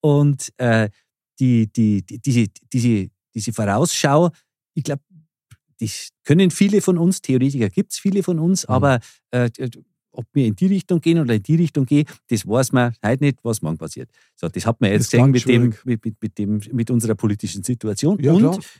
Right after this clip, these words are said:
Speaker 1: vor den, vor den Dilemmen, äh, Dilemmata, Entschuldige, <laughs> die, die, vor, vor denen wir jetzt stehen, dass wir mit der Energieversorgung ein Problem haben.
Speaker 2: Ja, ich hätte schon
Speaker 1: So.
Speaker 2: längst eine Photovoltaikanlage auf dem Dach wahrscheinlich.
Speaker 1: Mhm.
Speaker 2: Hätte ein bisschen besser aufpasst und
Speaker 1: Mhm.
Speaker 2: nachdenkt.
Speaker 1: Aber das kannst du jetzt immer noch machen.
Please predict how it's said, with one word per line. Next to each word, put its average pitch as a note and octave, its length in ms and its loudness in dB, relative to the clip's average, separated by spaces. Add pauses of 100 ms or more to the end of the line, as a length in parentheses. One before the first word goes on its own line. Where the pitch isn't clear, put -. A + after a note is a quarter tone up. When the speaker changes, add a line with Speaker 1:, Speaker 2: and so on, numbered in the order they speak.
(120)
Speaker 1:
vor C#3+ 160 0
den, C3 260 2
vor B2 160 -2
den A#2+ 140 0
Dilemmen, G3 600 -2 (140)
äh, A#2 80 -8 (180)
Dilemmata, C3 540 -6
Entschuldige, E2 580 -10 (380)
<laughs> - 0 - (720)
die, D3 120 4
die, D3 100 0
vor, D#3 160 0
vor D3 140 2
denen C#3+ 240 0
wir D3+ 100 4
jetzt D#3+ 160 -2
stehen, D#3+ 320 0 (240)
dass A2+ 160 0
wir B2+ 100 4
mit A2+ 200 0
der A#2+ 60 2
Energieversorgung F#2 680 -2
ein - 60 -12
Problem - 340 -12
haben. A2+ 100 -2
Speaker 2:
Ja, A#2 200 0
ich A#2+ 120 0
hätte C3+ 140 0
schon C3 120 0
Speaker 1:
So. B2+ 40 2
Speaker 2:
längst E3 240 0
eine D3 240 2
Photovoltaikanlage D3+ 1300 -2
auf A2 100 -6
dem C3 120 0
Dach C#3+ 260 0
wahrscheinlich. F3+ 580 2
Speaker 1:
Mhm. - 600 -12
Speaker 2:
Hätte A#2+ 100 4
ein A#2+ 80 2
bisschen C#3 220 0
besser D#3 300 0
aufpasst - 420 -2
und E3 60 0
Speaker 1:
Mhm. D#3 80 2
Speaker 2:
nachdenkt. - 580 -6
Speaker 1:
Aber G2+ 120 -6
das F#2 160 -4
kannst - 240 -4
du F#2+ 40 -2
jetzt - 120 -6
immer D3 160 0
noch D2+ 100 -2
machen. D2 200 -10